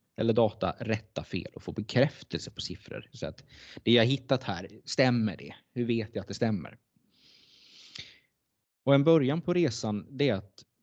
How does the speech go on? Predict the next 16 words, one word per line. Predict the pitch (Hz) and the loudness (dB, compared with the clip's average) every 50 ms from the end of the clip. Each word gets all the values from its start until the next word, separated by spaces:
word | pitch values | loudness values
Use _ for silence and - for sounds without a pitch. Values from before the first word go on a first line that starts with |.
| _ - - - | _ -18 -10 -8
tydliggöra | 160 160 147 113 92 - - 87 87 95 92 92 82 78 78 76 82 | -8 -8 -8 -8 -10 -10 -10 -10 -10 -8 -8 -8 -6 -6 -6 -2 2
roller. | 101 131 190 196 - 82 101 127 127 - - - - _ _ _ _ _ _ _ _ _ _ _ _ _ _ - | 2 4 4 2 0 -2 -2 0 -2 -2 -4 -10 -20 _ _ _ _ _ _ _ _ _ _ _ _ _ _ -8
Eh, | - 117 117 113 104 - - _ 202 185 156 | -6 -4 -4 -4 -4 -6 -10 _ -16 -6 0
kan | 165 165 156 | 0 2 4
låta | 170 156 107 - - 123 | 2 2 0 0 0 0
ganska | 175 285 196 131 - - 120 | 0 2 0 0 0 0 0
enkelt, | 90 67 55 - - - - - - - - - - _ _ - - | 0 -2 -6 -10 -10 -10 -10 -10 -12 -16 -20 -20 -20 _ _ -12 -6
eh, | 113 113 107 107 104 101 98 98 95 95 87 - | -4 -2 0 2 2 2 2 0 0 -2 -4 -2
men | - 131 123 120 120 104 - - | 0 2 2 4 2 0 -2 -2
visar | 139 151 - - 92 | -2 -2 -2 -2 -2
sig | - 110 | -2 -2
vara | 101 - - | -2 -2 -4
oerhört | 135 131 107 90 80 92 90 - - | -6 -4 -4 -6 -6 -6 -6 -6 -6
viktigt. | 131 127 - - 143 165 - _ - - - - _ _ _ _ - - - - - - - _ _ _ _ _ _ | -6 -6 -6 -6 -6 -6 -6 _ -20 -20 -20 -20 _ _ _ _ -20 -20 -20 -20 -20 -20 -20 _ _ _ _ _ _
Så | - - 156 147 | -4 2 4 4
att | 131 127 - | 4 4 0